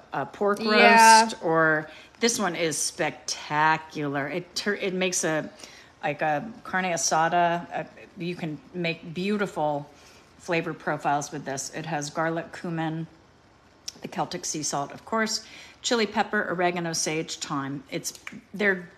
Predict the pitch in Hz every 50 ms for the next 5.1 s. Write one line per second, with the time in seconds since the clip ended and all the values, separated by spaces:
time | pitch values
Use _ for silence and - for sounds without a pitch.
0 | - 208 202 190 208 233 254 247 233 226 220 - 175 135 127 - 202 185 - 214
1 | 196 240 240 220 180 165 - - - - - - - - - - - 220 220 -
2 | 269 262 277 302 302 262 196 202 196 202 226 220 214 208 180 - 202 180 180 185
3 | 202 202 202 - 220 220 214 214 226 220 220 208 208 196 170 - 196 196 190 -
4 | - 175 170 160 165 185 202 226 226 294 320 311 - - - - 330 359 349 -
5 | -